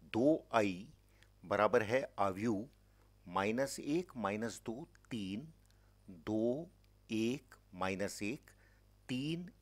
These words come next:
एक, ज़ीरो हो, तो A,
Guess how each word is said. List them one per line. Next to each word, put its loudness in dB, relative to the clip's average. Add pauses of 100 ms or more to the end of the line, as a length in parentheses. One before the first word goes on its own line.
(180)
एक, 0
ज़ीरो -10 (400)
हो, 2 (640)
तो -4 (320)
A, 2